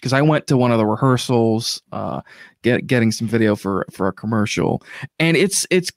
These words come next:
it's cool. I mean, it's, you know, it's very much,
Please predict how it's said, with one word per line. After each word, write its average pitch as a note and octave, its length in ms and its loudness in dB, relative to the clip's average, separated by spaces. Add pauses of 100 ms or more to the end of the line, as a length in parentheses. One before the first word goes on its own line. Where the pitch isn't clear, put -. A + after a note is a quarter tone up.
(160)
it's D#3+ 180 0
cool. - 520 0
I C#3+ 60 2
mean, C3+ 180 4
it's, C#3+ 160 -2
you D3 200 4
know, B2+ 120 2
it's A#2+ 120 -2
very D3 320 2
much, B2 480 0